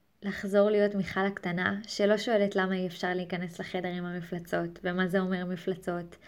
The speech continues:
והאם זה מסוכן או שזה מפלצות שהן סבבה, וגם למה אחותי אומרת לי שלא,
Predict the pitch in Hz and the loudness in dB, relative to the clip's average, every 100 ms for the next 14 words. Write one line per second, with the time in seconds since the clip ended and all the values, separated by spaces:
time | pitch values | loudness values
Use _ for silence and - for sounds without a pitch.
0 | - - - 185 180 185 202 202 226 285 | -20 -20 -10 -4 -2 2 0 0 2 4
1 | 269 214 196 185 180 170 185 185 185 190 | 4 2 0 -4 -4 -4 -4 -2 -2 -2
2 | 185 185 180 180 175 170 - - - 185 | -2 -2 0 0 -2 -6 -12 -10 -2 2
3 | 190 220 226 226 220 208 214 214 202 202 | 4 6 4 0 0 0 2 2 0 2
4 | 190 208 | 6 6